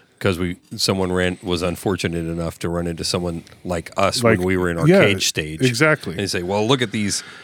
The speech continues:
Speaker 1: these sovereignty people are just the, the most legalistic, unyielding, you
Speaker 2: Yeah,
Speaker 1: know,
Speaker 2: unloving,
Speaker 1: unkind,
Speaker 2: often,
Speaker 1: unloving people.
Speaker 2: yeah.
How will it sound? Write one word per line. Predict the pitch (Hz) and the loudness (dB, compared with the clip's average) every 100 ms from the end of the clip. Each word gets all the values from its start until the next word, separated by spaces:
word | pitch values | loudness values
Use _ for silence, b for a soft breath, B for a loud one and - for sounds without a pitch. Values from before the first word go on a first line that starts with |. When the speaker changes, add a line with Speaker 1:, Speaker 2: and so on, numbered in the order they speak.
| B | B
Speaker 1:
these | - 104 92 - - | -4 -2 -2 -6 -6
sovereignty | - 131 135 120 107 101 | 2 4 4 2 -2 -8
people | 104 98 101 | -6 -6 -6
are | 98 90 | -6 -6
just | 95 - | -6 -6
the, | - - - - - | -8 -18 -18 -18 -10
the | 101 98 | -6 -2
most | 101 95 - 110 | -2 -2 -6 -6
legalistic, | 117 107 110 107 - 98 - - b b b b b b | -4 -4 -4 -6 -6 -8 -12 -18 b b b b b b
unyielding, | 104 104 104 101 104 95 95 95 - _ _ _ _ - | 0 2 2 0 0 -2 -4 -10 -16 _ _ _ _ -8
you | 104 | -4
Speaker 2:
Yeah, | |
Speaker 1:
know, | 107 113 | 0 2
Speaker 2:
unloving, | 113 101 101 107 | 4 4 4 4
Speaker 1:
unkind, | 104 104 98 98 101 98 | 2 2 2 2 2 0
Speaker 2:
often, | 98 | 0
Speaker 1:
unloving | 95 98 98 95 | 0 0 0 -2
people. | - 104 101 | -2 -4 -4
Speaker 2:
yeah. | 92 | -6